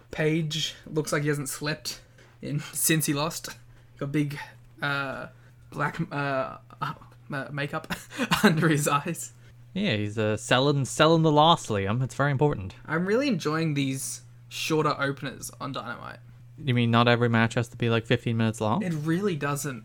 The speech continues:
Speaker 1: I love a good
Speaker 2: Wow.
Speaker 1: ten-minute Dynamite match.
Speaker 2: Especially, like, John Silver should never be going longer than ten minutes with Hangman Page, and he didn't.
Speaker 1: At least not yet, yeah. But it's like, even if,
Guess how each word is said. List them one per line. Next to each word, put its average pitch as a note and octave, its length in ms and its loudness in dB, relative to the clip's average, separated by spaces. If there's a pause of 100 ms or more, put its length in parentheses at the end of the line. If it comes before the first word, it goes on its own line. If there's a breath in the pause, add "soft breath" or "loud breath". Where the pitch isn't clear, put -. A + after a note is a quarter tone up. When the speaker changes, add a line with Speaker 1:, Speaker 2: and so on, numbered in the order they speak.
Speaker 1:
I D3+ 160 0
love D3 260 0
a D3 80 0
good C#3 300 -2
Speaker 2:
Wow. A2 40 -6
Speaker 1:
ten-minute C3+ 520 -4
Dynamite C3+ 440 -6
match. - 440 -10 (800 loud breath)
Speaker 2:
Especially, A#3 240 6
like, D3+ 140 6
John A3 260 10
Silver D3 580 6 (540)
should C3+ 280 0
never D#3+ 240 4
be B2 140 0
going G#2+ 220 4
longer G2+ 280 2
than G2+ 120 -4
ten G2+ 180 -2
minutes F#2 260 -10
with G2 120 -4
Hangman F#2 300 -8
Page, G2+ 440 -8
and D#3 140 6
he B3 80 6
didn't. E4+ 300 4 (180)
Speaker 1:
At - 60 -18
least F3 180 -8
not - 140 -16
yet, - 240 -14
yeah. - 140 -16 (220)
But C#3+ 140 -4
it's - 100 -12
like, D3+ 320 -10 (320)
even E3 380 -2
if, D#3+ 420 -8